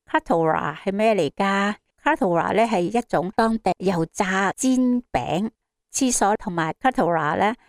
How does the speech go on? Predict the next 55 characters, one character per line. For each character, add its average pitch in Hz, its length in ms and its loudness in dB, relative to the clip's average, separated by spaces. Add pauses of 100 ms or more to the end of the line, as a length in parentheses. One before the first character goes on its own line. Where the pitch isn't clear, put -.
(220)
都 302 100 2
係 240 220 0
流 165 260 0
行 160 380 -6
嘅 185 260 0
當 233 200 0
地 170 260 -2
方 226 260 0
言 175 160 -2
嚟 104 140 -4
嘅， 175 260 0 (300)
一 254 100 2 (120)
般 254 340 0
外 190 180 0
地 185 220 -2
人 165 140 0
係 175 180 -4
唔 160 180 -10
知 - 160 -2 (120)
嘅。 170 320 0 (340)
盧 202 220 0
格 247 200 -2 (140)
迪 208 160 0 (220)
同 - 160 -6
埋 170 180 -2
佢 233 140 -2
嘅 262 100 -2
丈 202 260 0
夫 269 320 0 (160)
仲 185 220 -2
有 175 140 2
另 175 240 0
外 170 200 0
一 226 120 0
間 233 260 0 (160)
屋 202 60 -2 (100)
㗎 175 100 0
喎， 143 260 0 (380)
佢 170 120 0
哋 160 200 0
響 180 200 -2
嗰 190 120 -2
處 - 360 -6
住 170 160 -8
過 165 180 -2
幾 151 160 0
年。 170 460 -2 (440)
Shanti 285 540 0
呢 226 160 2
就 175 160 -4
要 202 220 0
求 147 280 -2 (220)
到 160 120 -6
嗰 165 220 -2
間 214 300 -4